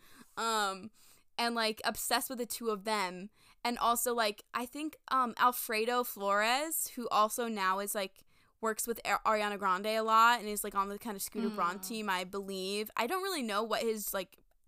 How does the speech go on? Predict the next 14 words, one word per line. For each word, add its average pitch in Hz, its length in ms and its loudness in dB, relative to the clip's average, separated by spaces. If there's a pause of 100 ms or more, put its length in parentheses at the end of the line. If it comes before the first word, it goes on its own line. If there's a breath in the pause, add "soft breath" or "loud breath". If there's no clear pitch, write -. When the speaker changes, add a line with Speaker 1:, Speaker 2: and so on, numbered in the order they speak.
(320)
Speaker 1:
actual 208 380 2
role 180 320 -4
was, 269 420 2
like, 269 180 -8
involved 269 420 -4
with 277 120 -10 (360)
Justin, 302 560 -2
but, 233 140 2
like, 214 200 0 (1300 soft breath)
he, 269 360 -6 (120)
like, 254 220 0
if 269 200 0
you 302 140 -4
were 339 140 4